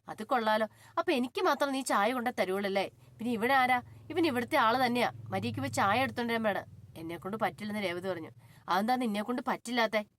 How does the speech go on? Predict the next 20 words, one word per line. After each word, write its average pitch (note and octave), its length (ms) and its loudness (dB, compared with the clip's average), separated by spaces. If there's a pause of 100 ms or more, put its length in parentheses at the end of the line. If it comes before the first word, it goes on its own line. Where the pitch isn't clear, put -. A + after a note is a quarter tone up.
(380)
അതിന് G#3+ 320 2
മാത്രം C#4 320 2
തെറ്റെന്താ C4+ 380 0
ഇവൻ A#3+ 180 0
ചെയ്തേക്കുന്നേ? A#3 440 0 (380)
നിന്നോട് E3 360 -2
എന്തെങ്കിലും A#3 320 -2
ചെയ്തിട്ടുണ്ടെങ്കിൽ B3+ 420 2
അവൻ C4 120 0
അതിന് C#4 180 -2
ക്ഷമ B3+ 260 2
ചോദിച്ചില്ലേന്ന്?" B3+ 520 0
ചോദിക്കുകയാണ്. G3+ 380 0 (1300)
പെട്ടെന്ന് E3 360 -6
രേവതിക്ക് F#3 400 -4
അങ്ങ് A3+ 200 -2
ദേഷ്യം F#3 260 -2
വന്നു. G3 220 0
രേവതി F3 220 -4
പറഞ്ഞു, G#3 140 -2